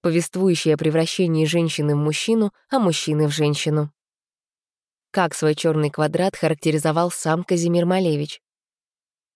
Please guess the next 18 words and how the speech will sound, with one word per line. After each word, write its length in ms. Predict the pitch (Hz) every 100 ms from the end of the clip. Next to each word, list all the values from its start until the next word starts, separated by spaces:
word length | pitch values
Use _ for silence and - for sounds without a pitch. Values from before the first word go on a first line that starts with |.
| _
Символом 560 | - - 214 180 160 160
супрематизма 800 | - 160 170 170 175 247 220 196
стал 260 | - 240
знаменитый 540 | 220 190 185 202 214 185
черный 320 | - 185 175
квадрат 400 | 175 170 190 185
Малевича, 600 | 214 240 226 151 147 147
который 380 | 156 151 156 151
сам 300 | - 151 -
автор 420 | 180 214 - 160 -
именовал 480 | 165 160 160 180 170
супрематической 840 | 151 160 160 160 165 147 - 147
клеткой, 580 | - 160 208 - 185 180 _ -
базой 440 | 156 160 185 208
для 160 | 185 160
любого 380 | 151 143 151 147
последующего 720 | 147 - 151 160 147 147 143
творчества. 680 | 143 143 143 151 - 151